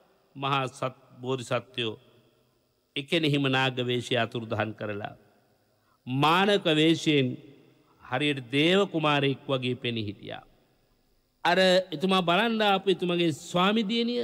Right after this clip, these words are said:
සුමනා දේවින් වහන්සේ අහසින් බැස ඔහු සමීපයට වෙලා හිටියා. නාගරාජයා රජුරවන්ට ඇඳිලි බැඳලා වන්දනා කරලා, "මහරජතුමනි, එන්න මාත් එක්ක යන්න නාගලෝකෙට. මගේ නිවෙස්ට බලලා,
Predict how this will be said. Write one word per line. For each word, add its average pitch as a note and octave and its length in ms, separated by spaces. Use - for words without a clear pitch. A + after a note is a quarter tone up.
සුමනා D#3 460
දේවින් A3 400
වහන්සේ A#3 400
අහසින් A#3+ 480
බැස F#3 260
ඔහු E3 220
සමීපයට D3+ 720
වෙලා B2 260
හිටියා. - 340
නාගරාජයා B2 1080
රජුරවන්ට A#2+ 520
ඇඳිලි A2+ 340
බැඳලා A2+ 360
වන්දනා A2 460
කරලා, C3+ 380
"මහරජතුමනි, F3 800
එන්න G3 220
මාත් F#3 340
එක්ක F#3+ 200
යන්න D#3+ 280
නාගලෝකෙට. B2+ 680
මගේ E3+ 300
නිවෙස්ට E3 480
බලලා, E3 440